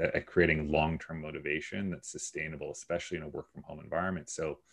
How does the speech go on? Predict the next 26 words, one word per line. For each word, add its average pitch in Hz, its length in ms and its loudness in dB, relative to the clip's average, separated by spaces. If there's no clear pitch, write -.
as 90 160 0
leaders, 107 360 8
part 107 280 6
of 120 100 8
your 110 120 6
role 85 340 6
is 78 120 -2
really 80 380 0
living 98 580 6
and 80 220 -2
breathing 85 460 6
that - 160 -6
strong 85 800 0
vision 85 320 6
and 76 120 -4
that - 220 -6
personal 78 380 -2
why, 85 500 6
and 98 100 2
sharing 110 360 8
that 101 140 6
consistently, 82 640 -2
reminding 82 580 4
reps 82 320 4
of 71 220 -6
their 73 100 -6